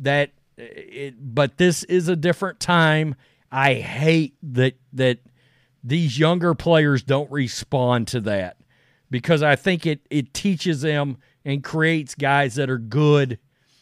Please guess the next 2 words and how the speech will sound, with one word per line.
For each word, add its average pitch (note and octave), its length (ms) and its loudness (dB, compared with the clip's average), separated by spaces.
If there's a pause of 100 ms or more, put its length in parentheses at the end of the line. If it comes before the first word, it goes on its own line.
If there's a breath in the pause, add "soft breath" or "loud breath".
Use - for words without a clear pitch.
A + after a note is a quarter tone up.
(440)
lifelong D3 1000 2 (100)
people C#3+ 680 0